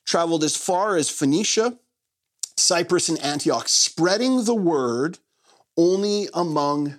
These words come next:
the Jews." Uh, now, the first key learning that we see in this text, but that we've also learned as we've gone through this global pandemic and we've experienced what it means to be the church in the midst of covid, is that crisis always brings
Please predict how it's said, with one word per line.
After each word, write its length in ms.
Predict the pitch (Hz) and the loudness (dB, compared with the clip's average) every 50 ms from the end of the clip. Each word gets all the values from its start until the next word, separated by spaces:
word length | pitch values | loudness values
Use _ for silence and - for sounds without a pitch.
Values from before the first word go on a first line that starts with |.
| - | -16
the 180 | - 127 131 135 | -10 -4 -4 -4
Jews." 600 | 117 113 127 131 123 113 95 90 - - - - _ _ _ - - - - - - | -2 -2 -2 -2 -2 -4 -6 -10 -12 -14 -14 -14 _ _ _ -20 -20 -20 -20 -14 -6
Uh, 120 | - - - | -4 -4 0
now, 120 | 202 202 | 0 0
the 120 | 190 202 | 0 0
first 480 | 196 - - 262 311 294 - - - - | -2 -2 -2 -2 0 -2 -4 -6 -10 -12
key 360 | - - - 214 226 240 240 | -8 -4 -2 0 2 2 2
learning 460 | 220 202 185 185 190 185 175 170 170 | 2 2 2 2 2 2 2 2 2
that 140 | 160 165 147 | 2 0 0
we 100 | 156 175 | 0 0
see 160 | 156 - 196 | 0 2 2
in 120 | 165 143 156 | 2 2 2
this 140 | 202 196 - | 0 0 -2
text, 300 | - 196 185 185 - - | -2 -2 -2 -2 -2 -4
but 140 | 190 165 | -4 -2
that 120 | 190 170 156 | -2 -2 -2
we've 200 | 175 208 190 160 | -2 -4 -4 -4
also 420 | - 175 214 269 269 - - 311 | -2 -2 -2 -2 -2 -2 -2 -2
learned 500 | 302 269 208 175 175 185 180 170 160 151 | -2 0 0 0 0 0 2 0 0 -2
as 140 | 156 151 147 | -2 -4 -4
we've 180 | 160 156 139 131 | -4 -6 -4 -2
gone 280 | 165 160 165 202 220 | -2 -2 -2 -2 -4
through 180 | - - 208 185 | -6 -10 -10 -6
this 140 | 165 160 - | -6 -6 -6
global 340 | - - 147 151 156 175 | -6 -4 -2 0 0 -2
pandemic 800 | 175 - - - 165 156 147 143 175 208 196 147 135 143 - - | -2 -4 -8 -8 -6 -6 -4 -2 -4 -4 -4 -6 -10 -12 -10 -6
and 160 | 175 147 131 123 - - - - - - | -4 -4 -6 -6 -10 -18 -18 -16 -8 -2
we've 160 | 151 147 147 | -2 0 0
experienced 600 | 147 - - - - - 180 190 202 196 180 - | 0 0 0 0 0 0 0 0 0 0 0 0
what 80 | 185 | 0
it 80 | 175 143 | 0 2
means 200 | 156 170 170 165 | 0 -2 -2 -2
to 80 | - 170 | -6 -6
be 60 | 165 | -4
the 100 | 143 135 | -6 -4
church 340 | - - - 190 175 - - | -4 -2 -2 -2 -2 -4 -4
in 80 | 170 | -4
the 60 | 156 | -4
midst 260 | 156 160 151 - - - | -4 -6 -6 -8 -8 -10
of 140 | 131 - | -10 -10
covid, 460 | - - - 226 240 226 160 156 151 156 | -10 -6 -4 -2 -2 -2 -2 -4 -4 -4
is 100 | 160 156 | -2 -2
that 180 | 170 165 - | -2 -4 -4
crisis 920 | - - - - 208 220 262 277 262 - - - 147 170 - - - - - _ _ _ _ _ _ - _ _ - | -8 -6 -2 0 2 2 2 0 0 -4 -4 -4 -4 -4 -4 -6 -8 -8 -12 _ _ _ _ _ _ -20 _ _ 2
always 400 | 190 214 233 240 240 233 190 151 | 2 2 2 2 0 0 -2 -2
brings 500 | 135 147 139 131 127 127 143 160 156 | -2 -2 0 0 -2 -2 -4 -4 -6